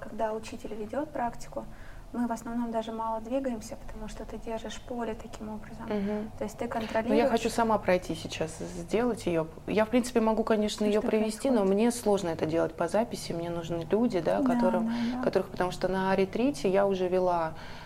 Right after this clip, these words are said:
Speaker 2: три дня, мы делали, м, десять тел, э, на нашем ретрите «Безумие». И, эм, и делала на ретрите онлайн тоже. Так, когда я вижу людей, я могу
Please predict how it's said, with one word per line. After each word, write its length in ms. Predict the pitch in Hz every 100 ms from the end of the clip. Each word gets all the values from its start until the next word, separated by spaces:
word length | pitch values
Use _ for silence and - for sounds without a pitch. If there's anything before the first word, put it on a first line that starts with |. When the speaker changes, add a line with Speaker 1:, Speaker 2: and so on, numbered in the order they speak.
| -
Speaker 2:
три 200 | - 185
дня, 340 | 170 165 160 151
мы 140 | 156
делали, 580 | 147 160 156 147 151 151 160
м, 240 | - 170 170 -
десять 380 | 165 170 - 170
тел, 560 | - 220 269 302 311 -
э, 80 | 185
на 240 | 185 185
нашем 300 | 180 180 -
ретрите 360 | 170 - 170 -
«Безумие». 460 | 175 160 170 165 175 185 - - - - - - - - - - -
И, 580 | 196 220 220 214 202 196
эм, 1000 | 185 180 180 175 170 165 165 170 170 170 165 160 - - - - - - - - - - - - -
и 180 | 190 208
делала 560 | 180 220 226 214 202 190
на 760 | 180 180 180 175 170 156 151 -
ретрите 520 | 170 - 180 - 175
онлайн 520 | 175 170 156 151 165 - - - - -
тоже. 420 | - 165 160 151 - - - - - - -
Так, 180 | 196
когда 180 | 196 170
я 140 | 170 165
вижу 300 | 214 233 196
людей, 400 | 175 160 170 156
я 140 | 165
могу 840 | 175 170 185 190 180 170 170 170